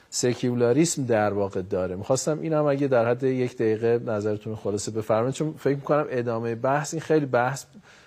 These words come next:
می‌تونه مهم باشه که بالاخره لیبرالیسم یه ام-، امر ضد دینه، اه، لاییکه یا سکولاره یا نه دینی هستن.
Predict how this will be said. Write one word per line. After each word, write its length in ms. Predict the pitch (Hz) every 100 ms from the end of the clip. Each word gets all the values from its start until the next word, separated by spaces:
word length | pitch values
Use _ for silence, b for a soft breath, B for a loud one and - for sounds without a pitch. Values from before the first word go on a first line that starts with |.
| B
می‌تونه 240 | 127 127 151
مهم 400 | 139 120 135 151
باشه 220 | 151 160
که 120 | 160
بالاخره 420 | 143 120 117 117
لیبرالیسم 640 | 143 139 120 113 117 139 -
یه 240 | 139 143 135
ام-، 180 | - 110 -
امر 320 | 110 131 151
ضد 460 | 139 127 139 -
دینه، 600 | 151 143 135 131 131 127 123 B B B -
اه، 280 | - 104
لاییکه 920 | 101 110 120 113 123 151 - 151 143 135
یا 260 | 123 120 127
سکولاره 680 | - 123 - 117 117 131 160
یا 100 | 147
نه 220 | 139 170
دینی 380 | 123 123 123 147
هستن. 400 | 104 87 - 87